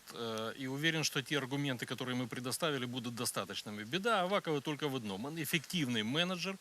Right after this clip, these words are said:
он руководит партией «Батькивщина» в Харькове, и с этим обязан-, с этими обязанностями хорошо справляется. Он реальный оппонент нынешней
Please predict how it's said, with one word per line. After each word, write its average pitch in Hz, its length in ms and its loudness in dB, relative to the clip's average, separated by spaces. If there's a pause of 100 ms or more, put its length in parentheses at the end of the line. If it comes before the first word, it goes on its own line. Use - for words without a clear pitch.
(220)
он 165 180 4
руководит 139 640 2
партией 127 360 2
«Батькивщина» 117 680 -2
в - 100 -6
Харькове, 175 480 0 (300)
и - 60 -2
с - 100 6
этим 156 240 2
обязан-, 151 440 2
с - 120 0
этими 151 280 -2
обязанностями 127 580 0
хорошо 131 500 -2 (160)
справляется. 117 640 0
Он 139 200 2
реальный 170 440 6
оппонент 127 640 -2 (180)
нынешней 113 480 -2